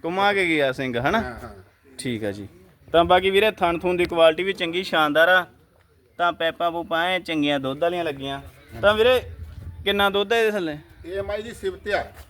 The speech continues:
Speaker 1: ਹਾਂਜੀ।
Speaker 2: ਚਲੋ, ਕਿਸੇ ਦੇ ਘਰ ਭੈਣ ਭਰਾ ਦੇ ਜਾ ਕੇ ਦਿਹਾੜੀ ਉਰਾ ਪੂਰਾ ਕਰ ਜੇ।
Speaker 1: ਹਾਂਜੀ।
Speaker 2: ਮੇਰੇ ਘਰ ਦੋ ਟਾਈਮ ਆਏ, ਕੋਈ ਟੀਕਾ ਨਹੀਂ, ਕੋਈ ਭਾੜਾ ਨਹੀਂ।
Speaker 1: ਹਾਂਜੀ।
Speaker 2: ਫੱਟੀ ਡਾਹ ਕੇ ਬਹਿ ਜਾਣਾ ਵਾ।
Speaker 1: ਹਾਂਜੀ।
Speaker 2: ਮੱਝ ਨੇ ਧਾਰਾਂ ਲੈ ਕੇ,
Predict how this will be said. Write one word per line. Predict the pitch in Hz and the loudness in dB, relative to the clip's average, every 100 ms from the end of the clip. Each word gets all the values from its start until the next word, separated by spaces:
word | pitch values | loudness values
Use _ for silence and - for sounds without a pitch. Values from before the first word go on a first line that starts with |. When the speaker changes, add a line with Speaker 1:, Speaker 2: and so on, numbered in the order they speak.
| - | -10
Speaker 1:
ਹਾਂਜੀ। | 135 127 110 - | -8 -8 -10 -6
Speaker 2:
ਚਲੋ, | 196 | -6
ਕਿਸੇ | 202 - 196 202 220 | -6 -6 -2 0 2
ਦੇ | 220 | 0
ਘਰ | 220 233 202 | 0 0 0
ਭੈਣ | 180 214 196 156 | 0 0 0 0
ਭਰਾ | 185 202 190 | -2 0 0
ਦੇ | 170 | -2
ਜਾ | 170 170 165 | -2 -2 0
ਕੇ | 170 | -2
ਦਿਹਾੜੀ | 165 190 165 160 170 | 0 0 0 -6 -6
ਉਰਾ | 156 147 | -4 -4
ਪੂਰਾ | 151 | -4
ਕਰ | 147 147 127 120 | -2 -4 -6 -8
ਜੇ। | 110 - | -8 -2
Speaker 1:
ਹਾਂਜੀ। | 165 143 131 123 - 147 | 2 2 0 -6 -10 -8
Speaker 2:
ਮੇਰੇ | 175 196 | -4 -4
ਘਰ | - 214 196 | -2 -2 -2
ਦੋ | 175 175 | -2 -2
ਟਾਈਮ | 175 180 180 | 0 -2 0
ਆਏ, | 185 190 | 0 0
ਕੋਈ | 185 185 | 0 -2
ਟੀਕਾ | 190 165 156 165 175 | -2 -6 -4 -2 -2
ਨਹੀਂ, | 180 | -2
ਕੋਈ | 190 | -2
ਭਾੜਾ | 185 190 170 127 | 0 0 0 -2
ਨਹੀਂ। | 120 110 - - | -6 -10 -10 -4
Speaker 1:
ਹਾਂਜੀ। | 135 120 | -4 -2
Speaker 2:
ਫੱਟੀ | 120 180 190 | -6 -6 -4
ਡਾਹ | 185 190 | 2 2
ਕੇ | 202 | 2
ਬਹਿ | 175 156 | 0 0
ਜਾਣਾ | 196 202 196 | 0 -2 -4
ਵਾ। | 190 - - | -6 -10 -8
Speaker 1:
ਹਾਂਜੀ। | 123 120 | -6 -6
Speaker 2:
ਮੱਝ | 143 165 | -4 -2
ਨੇ | 185 | -2
ਧਾਰਾਂ | 185 185 180 151 | 0 0 0 0
ਲੈ | 156 151 | 0 0
ਕੇ, | 165 170 | -2 -6